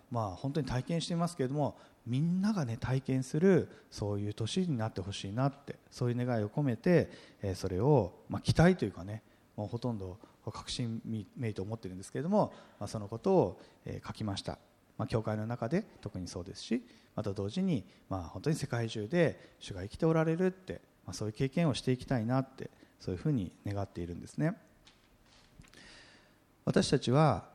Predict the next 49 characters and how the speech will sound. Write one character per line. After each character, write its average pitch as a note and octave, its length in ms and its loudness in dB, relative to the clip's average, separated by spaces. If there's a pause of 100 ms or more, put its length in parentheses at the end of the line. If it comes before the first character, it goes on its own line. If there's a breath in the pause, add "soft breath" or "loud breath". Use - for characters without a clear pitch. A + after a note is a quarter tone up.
(340)
イ A#2 60 -4
エ G#2+ 40 -2
ス - 60 -6
様 G2 180 -4
を F#2+ 60 -6
信 C#3+ 200 -2
じ D3 100 -6
て C#3 100 -2
い C3+ 60 0
ま D3 140 0
す。 - 200 -8 (420)
そ - 140 -8
し - 100 -4
て F#3+ 420 2
主 - 240 -4
を F3 160 2
信 F3 220 -2
じ D#3+ 100 -2
て C3 120 0
い B2 40 2
ま C3 160 0
す。 - 160 -10 (420)
ま D#3 60 0
あ、 - 20 2
で G#3 100 8
も、 D#3 320 6 (220 loud breath)
ま A#2 60 0
あ、 - 20 0
ど D3+ 100 4
こ D#3+ 140 0
か A#2+ 80 -2
そ - 140 -4
れ C#3+ 120 0
が、 F#3+ 240 2 (300 loud breath)
え、 - 60 -4
本 - 220 -2
当 F#3 100 4
に D#3 100 2 (280)
こ G#2 360 -2 (480)
う、 B2 40 -8
信 E3+ 260 0
仰 F3 100 6
っ - 40 6
て C3+ 80 2
い - 20 -2
う - 20 -2
も A#2+ 80 0
の A2 60 -2
が G2+ 120 -2